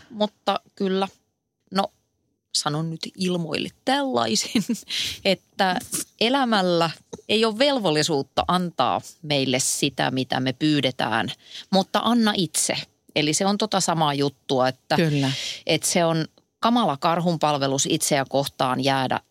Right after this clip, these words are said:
Speaker 1: jumittamaan siihen omaan katkeruuteensa, että kun se haurastuttaa ihmisen.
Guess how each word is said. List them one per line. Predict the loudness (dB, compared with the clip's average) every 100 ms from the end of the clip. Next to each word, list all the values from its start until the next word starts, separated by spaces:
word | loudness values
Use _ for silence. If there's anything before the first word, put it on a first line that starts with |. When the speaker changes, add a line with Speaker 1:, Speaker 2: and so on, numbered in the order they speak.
| _ -2
Speaker 1:
jumittamaan | 0 2 0 -4 -4 -2 0 0 -2 -2 -4 -6 _ _ _ _ _ -2
siihen | 0 0 0 -2 -4 -8 -12 -14 -6
omaan | 0 0 0 0
katkeruuteensa, | -2 -2 -2 0 0 0 0 -2
että | -4
kun | -2
se | 0
haurastuttaa | 2 2 2 0 -2 -6 -6 -2 0
ihmisen. | 0 -4 -4 -4 -4